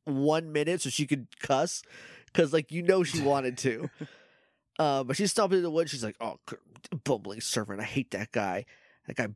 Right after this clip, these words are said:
Speaker 1: boil-, really boils my blood." And that's, and I love everybody, so that's saying something that I hate that guy. And I'm like, "I hate that guy too, Claire. Say the word. He's dead."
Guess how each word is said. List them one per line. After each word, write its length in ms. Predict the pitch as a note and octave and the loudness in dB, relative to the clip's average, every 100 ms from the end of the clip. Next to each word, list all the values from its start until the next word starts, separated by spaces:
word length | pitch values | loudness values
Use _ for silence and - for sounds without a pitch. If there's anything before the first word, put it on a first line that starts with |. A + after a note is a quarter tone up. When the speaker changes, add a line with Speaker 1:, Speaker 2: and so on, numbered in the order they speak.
| - | 0
Speaker 1:
boil-, 260 | C3 A#2+ | 2 2
really 200 | C#3+ C3 | -2 -4
boils 500 | G#2+ A2 C3+ C3 C3+ | -4 0 2 2 0
my 200 | C#3 C3 | 0 0
blood." 340 | B2+ C#3 C3+ A#2+ | 2 2 2 2
And 60 | |
that's, 180 | D3 D3+ | 2 0
and 160 | C#3 C#3 | 0 2
I 120 | A3+ | 2
love 280 | D#3+ E3+ D#3 | 4 2 4
everybody, 640 | E3+ D#3 C3 C3 A#2 A2+ | 2 0 0 0 0 -4
so 140 | - | 2
that's 160 | E3+ G3 | 2 2
saying 320 | - F3 D3+ | 2 2 2
something 340 | C3+ C#3 A#2+ A#2+ | 0 2 2 2
that 100 | C3 | 4
I 200 | D3 D3 | 4 4
hate 260 | C#3+ C3 | 2 0
that 240 | C#3 A2+ B2+ | 2 2 4
guy. 320 | C#3 A2+ A2 | 2 2 0
And 100 | A#2 | -2
I'm 80 | A2+ | -2
like, 160 | A#2 | -2
"I 80 | A#2 | 0
hate 200 | C#3 D3+ | 0 2
that 160 | C3 B2 | 0 2
guy 160 | C3 | 2
too, 240 | B2+ D#3+ C#3+ | 2 0 0
Claire. 300 | - D#3 C3 | 2 2 2
Say 180 | - D#3 | 2 4
the 180 | D#3 | 4
word. 220 | F#3 G#3 - | 4 2 2
He's 140 | C#3 | 0
dead." 440 | F#3 D#3+ - E3 | 2 2 2 -2